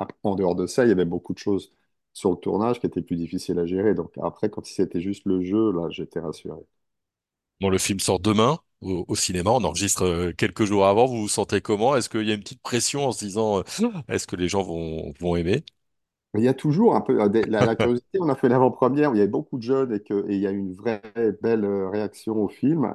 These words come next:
Speaker 1: Et donc, euh, je suis, je suis curieux de voir comment après. C'est difficile parce que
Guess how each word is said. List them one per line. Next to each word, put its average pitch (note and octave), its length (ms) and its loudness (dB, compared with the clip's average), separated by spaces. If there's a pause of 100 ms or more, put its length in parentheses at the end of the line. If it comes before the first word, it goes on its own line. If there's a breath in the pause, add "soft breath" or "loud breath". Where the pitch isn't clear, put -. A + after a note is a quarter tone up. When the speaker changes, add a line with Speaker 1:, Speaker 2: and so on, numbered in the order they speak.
(100)
Speaker 1:
Et F#2+ 100 -2
donc, G2 340 -2
euh, G2 380 2
je - 80 -12
suis, G2+ 180 0
je - 60 -10
suis G#2+ 160 -4
curieux F#3 220 -2
de F3+ 80 2
voir B2+ 200 -2
comment A2+ 260 -2
après. A2 240 -4
C'est A2 120 0
difficile E3 400 -4
parce - 160 -2
que A2+ 180 2